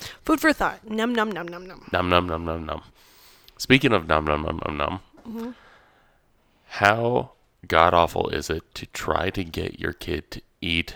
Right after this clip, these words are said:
Speaker 2: new foods?
Speaker 1: Awful.
Speaker 2: It sucks, right?
Speaker 1: It's the worst.
Speaker 2: This, this is the u-, one of those things, like we said,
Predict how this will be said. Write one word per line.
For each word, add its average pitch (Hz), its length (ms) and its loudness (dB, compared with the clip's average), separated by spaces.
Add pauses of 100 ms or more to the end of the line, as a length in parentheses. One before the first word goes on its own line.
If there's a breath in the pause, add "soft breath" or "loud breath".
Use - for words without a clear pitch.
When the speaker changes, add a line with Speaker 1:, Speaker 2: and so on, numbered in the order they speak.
(140)
Speaker 2:
new 80 240 -4
foods? - 500 -8 (640)
Speaker 1:
Awful. 220 500 4 (380 soft breath)
Speaker 2:
It 95 120 0
sucks, - 300 0
right? 90 300 6
Speaker 1:
It's 254 160 -2
the 233 100 0
worst. 196 560 -6
Speaker 2:
This, 208 220 8
this 120 280 2
is 131 160 2
the 113 80 4
u-, 98 340 4
one 98 200 4
of 92 60 4
those 87 200 4
things, 85 180 0
like 78 180 -2
we 80 100 -4
said, 82 260 -2